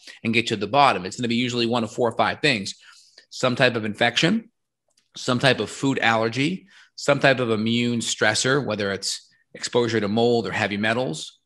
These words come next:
okay? Uh, it can also be gut permeability where things are getting into the bloodstream and you're having this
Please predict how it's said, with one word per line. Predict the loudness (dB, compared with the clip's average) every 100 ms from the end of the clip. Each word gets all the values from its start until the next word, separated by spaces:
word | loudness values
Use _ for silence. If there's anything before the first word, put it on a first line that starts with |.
| -4
okay? | -2 -2 -8 -20 -20 -4
Uh, | -2 0
it | 0
can | 2
also | 2 0 2 0
be | 2 0 -2
gut | 0 0 2
permeability | 0 0 2 0 0 0 0 -2
where | -4 -4 -6
things | -6 -4 -2 -2
are | -4
getting | -4 -4 -2
into | -2 -4
the | -8
bloodstream | -4 -2 -2 -2 -2 -2 -2
and | -6
you're | -4
having | -2 -2 -2
this | -2 -4